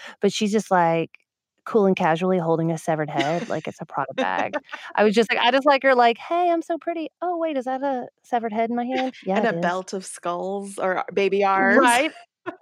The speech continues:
Speaker 1: I had the baby
Speaker 2: <laughs> Yeah.
Speaker 1: arms, I know, I was just like, "Yes, she is beautiful and fierce." So who was your
Speaker 2: Oh my
Speaker 1: favorite to draw?
Speaker 2: gosh.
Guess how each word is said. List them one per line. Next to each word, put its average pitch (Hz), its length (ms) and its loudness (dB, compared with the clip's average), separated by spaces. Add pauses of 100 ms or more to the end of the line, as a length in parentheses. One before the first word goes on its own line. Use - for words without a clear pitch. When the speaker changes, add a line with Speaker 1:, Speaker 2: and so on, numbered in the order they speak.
Speaker 1:
I 370 180 4
had 403 100 0
the 370 140 0
baby 269 360 4
Speaker 2:
<laughs> 269 80 6
Yeah. - 40 -
Speaker 1:
arms, 262 220 4
I 262 180 4
know, 302 140 6
I 262 200 6
was 247 220 0
just 226 260 -2
like, 180 200 -6
"Yes, 175 680 -6
she 262 360 -18
is 143 220 -18
beautiful 180 340 -14 (140)
and 220 320 -10
fierce." 156 480 -16 (280)
So 269 120 0
who 285 120 0
was 262 160 -4
your 220 160 -4
Speaker 2:
Oh 262 100 0
my 196 140 -2
Speaker 1:
favorite 208 160 -2
to 196 100 -2
draw? 147 280 -6
Speaker 2:
gosh. - 60 -18